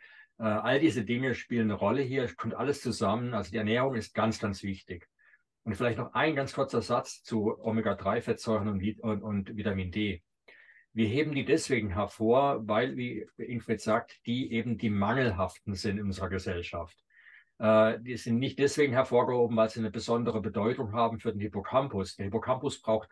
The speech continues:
alle Mikronährstoffe, jeden einzelnen.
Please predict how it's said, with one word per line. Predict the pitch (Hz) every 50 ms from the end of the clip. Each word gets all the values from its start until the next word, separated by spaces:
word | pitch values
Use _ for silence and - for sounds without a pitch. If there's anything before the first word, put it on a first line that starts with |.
| _ -
alle | - 117 131 135 120 - - - _ _ _
Mikronährstoffe, | - 110 101 - - 107 92 92 92 90 - - 95 90 82 - - 87 - _ _ _ _ _ _ -
jeden | 113 123 135 143 - -
einzelnen. | - 220 233 - 131 - - 110 87 85 87 87